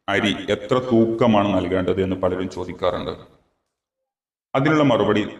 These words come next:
തൂക്കം കൃത്യമായി പറയാൻ കഴിയില്ല. ഇമാമുകൾ പറയുന്നത് സ്വാഉൻ നബവി, നബി സല്ലല്ലാഹു അലൈഹി വസല്ലമ തങ്ങളുടെ കാലത്തുണ്ടായിരുന്ന സ്വാ, ആ പാത്രത്തിന് ഒരു സ്വാ ആണ് നൽകേണ്ടത് എന്ന് പറയുന്നുണ്ട്. അത് അളവായിരുന്നു,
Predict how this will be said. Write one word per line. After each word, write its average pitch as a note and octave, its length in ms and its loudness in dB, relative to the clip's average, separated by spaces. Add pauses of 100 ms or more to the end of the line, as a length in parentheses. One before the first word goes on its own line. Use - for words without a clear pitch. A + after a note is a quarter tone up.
(100)
തൂക്കം C3+ 340 0
കൃത്യമായി G#2+ 540 0
പറയാൻ F#2 300 2
കഴിയില്ല. F2 320 -2 (600)
ഇമാമുകൾ C#3 440 2 (100)
പറയുന്നത് F2 440 0 (520)
സ്വാഉൻ C#3 440 2
നബവി, F2+ 300 2 (340)
നബി B2 220 -4
സല്ലല്ലാഹു D3 580 0
അലൈഹി A2 220 0
വസല്ലമ G#2+ 400 -8 (100)
തങ്ങളുടെ F#2 320 -6 (100)
കാലത്തുണ്ടായിരുന്ന E2+ 840 -4 (640)
സ്വാ, F#2+ 260 2 (760)
ആ - 20 2 (160)
പാത്രത്തിന് A2 540 0 (100)
ഒരു G2+ 180 0
സ്വാ F#2+ 160 0 (140)
ആണ് F#2 180 -2
നൽകേണ്ടത് F2 500 -6
എന്ന് F#2+ 200 -6
പറയുന്നുണ്ട്. - 420 -4 (1600)
അത് D#3 120 4 (220)
അളവായിരുന്നു, G#2 680 2